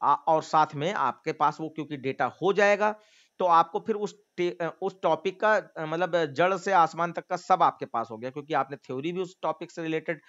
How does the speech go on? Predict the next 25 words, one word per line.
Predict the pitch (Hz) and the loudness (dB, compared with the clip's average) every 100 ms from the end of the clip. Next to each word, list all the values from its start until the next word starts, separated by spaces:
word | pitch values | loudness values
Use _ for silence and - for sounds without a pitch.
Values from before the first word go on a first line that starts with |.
| - _ | -20 _
छांट | - 151 156 | -2 0 0
के | 165 | -4
एक | 165 160 156 _ | -4 -6 -8 _
फाइल | 147 147 | 0 0
में | 147 | -2
बनाई | 139 135 131 | -4 -4 -6
है, | 123 120 _ _ _ | -8 -12 _ _ _
आउटपुट | 113 160 170 196 | 2 2 2 -4
भी | 175 | -2
उस | 185 180 | -4 -4
टॉपिक | 170 160 170 | -6 -4 -8
से | 175 | -8
रिलेटेड | 160 156 147 | -8 -10 -14
छांट | - 147 143 | -6 -6 -6
के | 151 | -8
एक | 147 147 | -8 -4
पार्ट | 139 135 | -2 -2
में | 139 123 | -6 -8
बनाए | 123 120 | -8 -8
हैं, | 120 117 | -10 -6
और | 165 208 | -4 -2
प्रोग्रामिंग | 190 117 98 98 90 | -4 -6 -8 -10 -14
भी। | 85 - _ _ _ - | -18 -20 _ _ _ -6
तो | |
ये | 180 185 | -4 -2